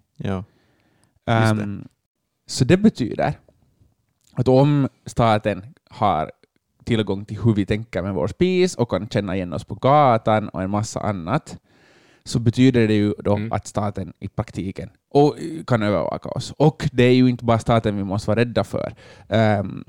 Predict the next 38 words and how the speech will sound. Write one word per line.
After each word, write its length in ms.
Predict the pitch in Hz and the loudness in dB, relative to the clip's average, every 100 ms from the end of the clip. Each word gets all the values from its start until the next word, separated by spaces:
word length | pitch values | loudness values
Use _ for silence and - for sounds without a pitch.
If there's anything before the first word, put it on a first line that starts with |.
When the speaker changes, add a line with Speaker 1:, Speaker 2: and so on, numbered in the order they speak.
| - | -10
Speaker 1:
Nej, 160 | - 123 | 0 4
Speaker 2:
jag 40 | |
Speaker 1:
vi 40 | 110 | 4
Speaker 2:
menar 140 | 110 | 4
Speaker 1:
talar 180 | 117 120 | 4 4
ju 40 | 107 | 2
om 80 | |
staten, 320 | 101 107 98 95 | 0 -4 -2 -4
men 60 | |
det 60 | 95 | -2
kan 120 | 92 | -2
ju 60 | 90 | -2
vara 120 | 87 | -2
massa 320 | 90 92 - 85 | -4 -6 -8 -10
företag 440 | - 78 85 82 | -10 -10 -8 -10
och 140 | - 92 - | -10 -12 -12
skumma 280 | - 90 87 | -10 -10 -10
typer. 300 | - - - | -12 -8 -4
Speaker 2:
Ja, 200 | - - - | -4 -6 -4
men 220 | 135 135 | 0 4
i 60 | 151 | 4
alla 120 | 160 | 4
fall, 200 | 110 73 | 2 -2
så 140 | - | 2
det 80 | 135 | 4
här, 180 | 175 160 | 4 4
ett 140 | 160 - | 2 2
anna-, 220 | 202 - | 0 2
ett, 120 | - 101 | 0 0
Speaker 3:
Mm. 120 | - - | -4 -4
Speaker 2:
om 140 | - 156 | 0 2
vi 60 | |
då 120 | 156 | 2
tar 220 | 185 214 190 | 4 4 6
det 60 | |
här, 160 | 135 135 | 4 4
så, 300 | 147 135 143 | 4 0 0
så, 220 | 143 | 0